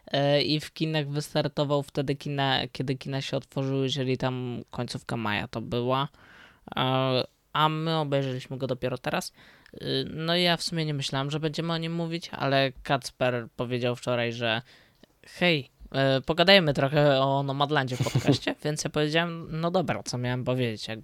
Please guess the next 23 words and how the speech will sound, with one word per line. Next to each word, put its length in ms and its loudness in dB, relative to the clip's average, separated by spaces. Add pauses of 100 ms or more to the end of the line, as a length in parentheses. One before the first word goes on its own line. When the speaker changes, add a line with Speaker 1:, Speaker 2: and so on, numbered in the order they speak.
Speaker 1:
to 340 0 (760)
pogadamy 480 0
o 100 0
Nomadlandzie, 640 -2
hej, 260 -8
czemu 280 -6
nie?” 200 -6 (840)
Y, 340 6
no 200 2
więc 560 0 (100)
wypowiedz 640 2
Speaker 2:
No 60 6
Speaker 1:
się. 140 8
Speaker 2:
wiesz, 140 10
ty, 160 -4 (240)
ty 120 2
się 140 8
teraz 300 6
możesz 240 2
wykazać, 720 2
ale 220 8
dobrze, 300 6 (200)
zaczynając. 680 0